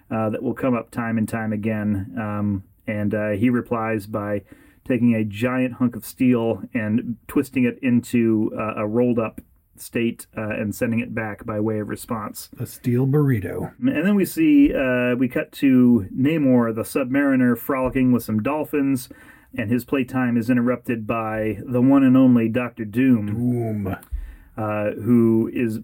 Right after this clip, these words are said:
Speaker 1: makes a big push to recruit Namor, uh, into his plans to defeat the Fantastic Four once and for all.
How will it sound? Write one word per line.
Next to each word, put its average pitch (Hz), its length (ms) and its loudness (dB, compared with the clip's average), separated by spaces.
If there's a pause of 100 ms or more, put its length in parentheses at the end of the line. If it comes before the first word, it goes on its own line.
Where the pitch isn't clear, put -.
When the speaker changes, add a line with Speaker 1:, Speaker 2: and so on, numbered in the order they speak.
Speaker 1:
makes 127 300 0
a 113 40 -6
big 123 320 -2
push - 380 0
to 131 80 -2
recruit 135 640 0
Namor, 113 600 2 (180)
uh, 110 280 -6
into 123 360 0
his 107 520 -4
plans 113 460 -4
to 117 200 0
defeat 104 480 -4
the 113 60 -6
Fantastic 117 580 -4
Four 113 240 -2
once 110 260 -2
and 107 140 -4
for 113 180 -2
all. 98 280 -8